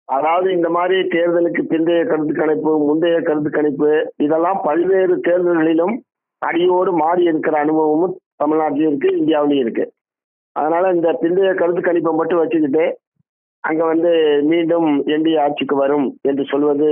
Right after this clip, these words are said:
நம்புற மாதிரி இல்ல. ஏன்னு சொன்னா, ஒரு ஆட்சி மாற்றம் வேண்டும் என்பதுதான் பீகார் மாநில மக்களுடைய ஒரு அடிப்படையான நோக்கமாக இருக்கு என்பதுதான் இதுவரைக்கும் வந்திருக்கிற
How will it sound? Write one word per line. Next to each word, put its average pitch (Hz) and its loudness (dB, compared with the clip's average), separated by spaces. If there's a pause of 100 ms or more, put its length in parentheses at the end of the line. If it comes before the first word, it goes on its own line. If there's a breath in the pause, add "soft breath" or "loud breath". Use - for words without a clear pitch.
(300)
நம்புற 135 0
மாதிரி 135 0
இல்ல. 127 -2
ஏன்னு 156 -2
சொன்னா, 170 0
ஒரு 170 0
ஆட்சி 196 -2
மாற்றம் 180 -2
வேண்டும் 165 0 (520)
என்பதுதான் 165 0 (240)
பீகார் 175 2
மாநில 156 0
மக்களுடைய 143 0 (440)
ஒரு 139 2
அடிப்படையான 160 0
நோக்கமாக 147 0
இருக்கு 139 -2
என்பதுதான் 143 0
இதுவரைக்கும் 160 0
வந்திருக்கிற 139 0